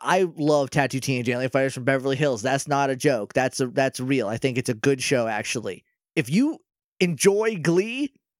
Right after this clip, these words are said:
I'm worried. <laughs> I'm worried for you. And I know there are some, including Tanner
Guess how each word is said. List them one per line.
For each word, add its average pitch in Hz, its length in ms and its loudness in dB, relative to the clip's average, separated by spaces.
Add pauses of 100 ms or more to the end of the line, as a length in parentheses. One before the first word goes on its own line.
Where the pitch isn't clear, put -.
(720)
I'm 156 220 4
worried. 165 520 2
<laughs> - 40 -18
I'm 165 240 2
worried 175 420 4
for 110 280 0
you. 131 160 -8
And 156 100 2
I 180 40 2
know 208 140 4
there 214 200 2
are 202 60 4
some, - 180 -2
including 185 420 0
Tanner 208 400 0